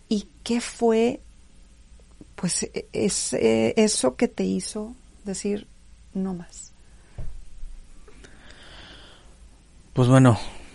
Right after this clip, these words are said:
Speaker 2: digo, cuando, cuando empiezo, pues como todo, ¿verdad? No, no empiezas de, de uno a, no te vas a, a cien en un segundo, ni en, o sea,
Speaker 1: Es gradual.
Speaker 2: es gradual.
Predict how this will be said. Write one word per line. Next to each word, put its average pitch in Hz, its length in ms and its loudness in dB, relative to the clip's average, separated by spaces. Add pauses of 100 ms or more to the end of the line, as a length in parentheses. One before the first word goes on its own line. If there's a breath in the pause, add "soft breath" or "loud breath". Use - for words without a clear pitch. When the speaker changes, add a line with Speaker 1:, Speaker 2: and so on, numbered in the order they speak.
(100)
Speaker 2:
digo, 120 600 4 (460)
cuando, 123 600 6
cuando 123 440 4
empiezo, 143 720 8 (1300)
pues - 160 -4
como 165 220 6
todo, 226 280 6
¿verdad? 135 220 8
No, 139 220 4
no 135 260 6
empiezas 139 760 8
de, 104 840 4
de 104 120 2
uno 117 420 4
a, 101 280 -4
no 117 140 0
te - 100 0
vas 113 200 6
a, 110 280 4 (420)
a 98 120 -4
cien 110 460 2 (240)
en 107 220 0
un 110 120 2
segundo, 107 520 2
ni 95 120 -2
en, 107 400 -4 (160)
o - 60 -20
sea, 113 160 -14 (200)
Speaker 1:
Es 190 120 -6
gradual. 190 360 2 (180)
Speaker 2:
es 117 140 0
gradual. 123 380 4